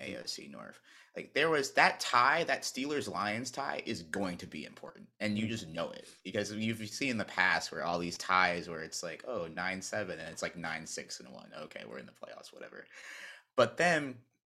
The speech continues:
Speaker 2: losing not only to the Jets, but to Mike White. It was his debut, right? His, like, starting debut. He gives up, we, and we,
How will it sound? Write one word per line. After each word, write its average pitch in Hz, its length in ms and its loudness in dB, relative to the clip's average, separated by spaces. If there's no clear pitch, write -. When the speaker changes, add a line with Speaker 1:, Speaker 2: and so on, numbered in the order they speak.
Speaker 2:
losing 113 460 2
not 110 200 4
only 127 300 0
to 120 120 -6
the 95 120 -2
Jets, - 640 -6
but - 300 -2
to 92 480 0
Mike 104 380 2
White. 78 440 -6
It 98 60 -2
was 95 140 0
his 92 160 -2
debut, 87 760 0
right? 87 400 0
His, 101 240 -2
like, 87 160 -2
starting 110 480 4
debut. 92 460 -2
He 80 80 -8
gives 101 360 -4
up, - 180 -4
we, 104 440 -2
and 101 140 -2
we, 120 260 -4